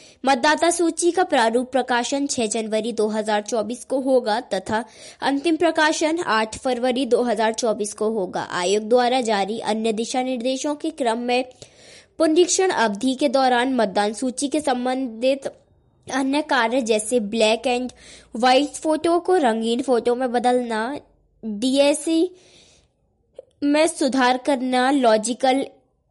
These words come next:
एरर सही मतदान, अ, लॉजिकल एरर सही करना, मतदाताओं के मोबाइल नंबर अपडेट करना जैसे कार्य किए जा रहे हैं। बूथ लेवल अधिकारी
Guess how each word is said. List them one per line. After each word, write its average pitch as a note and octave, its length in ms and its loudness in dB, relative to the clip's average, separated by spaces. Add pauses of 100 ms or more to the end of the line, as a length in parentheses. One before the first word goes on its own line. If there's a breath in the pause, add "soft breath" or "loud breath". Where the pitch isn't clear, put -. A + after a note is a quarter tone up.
(200)
एरर C4+ 420 2
सही C#4 400 -2
मतदान, A#3 560 0 (160)
अ, A3+ 460 2
लॉजिकल B3 800 0
एरर A3 300 2
सही B3+ 300 0
करना, C4 460 -2
मतदाताओं A3 840 0 (680)
के D#4+ 180 2
मोबाइल A#3 560 2
नंबर B3 340 0
अपडेट A#3 460 0
करना A#3 400 0
जैसे G#3 340 -2
कार्य G#3+ 420 -2 (460 loud breath)
किए C4 260 6
जा G#3 220 2
रहे G3 300 -2
हैं। G3 340 -8
बूथ A3+ 160 -2 (100)
लेवल B3+ 320 2
अधिकारी C#4 680 0